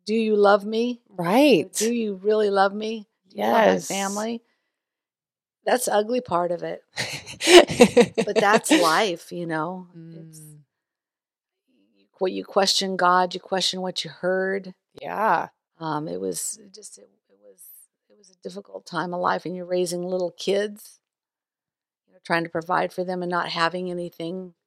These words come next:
Speaker 1: you know, them not having money to buy things that they want.
Speaker 2: Mm.
Speaker 1: Even at Christmas time, I can <laughs> remember, I can remember, um, going to pizza after church to eat dinner on a Sunday,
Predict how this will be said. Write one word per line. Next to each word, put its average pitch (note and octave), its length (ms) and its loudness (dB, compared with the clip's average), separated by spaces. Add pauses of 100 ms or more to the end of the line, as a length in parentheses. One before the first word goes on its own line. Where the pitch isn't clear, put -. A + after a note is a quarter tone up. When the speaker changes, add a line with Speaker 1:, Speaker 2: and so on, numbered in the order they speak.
(540)
Speaker 1:
you F#3 100 -12
know, F3+ 60 -6
them F#3+ 180 -2
not F#3 220 0
having F3+ 500 -2
money F3+ 320 -4
to E3+ 180 -4 (340)
buy F3 200 0
things F3 280 -6
that E3+ 120 -8
they D3+ 120 -6
want. F3+ 400 -6
Speaker 2:
Mm. F#3 800 -8
Speaker 1:
Even G3+ 180 0
at F#3 120 -4
Christmas A3+ 480 -2
time, E3+ 260 0
I F3+ 100 -2
can F3+ 160 -10
<laughs> F3+ 100 -8
remember, F#3 540 -4 (720)
I G3+ 40 -10
can G#3 100 -4
remember, G3+ 500 0
um, F#3+ 380 -2 (960)
going G3 340 -2 (460)
to F#3+ 80 -8
pizza G3+ 480 -10
after F3 340 -6
church - 640 -8
to F3+ 120 -14
eat F3+ 300 -14
dinner E3+ 460 -10
on F3 160 -12
a E3+ 40 -10
Sunday, E3+ 560 -4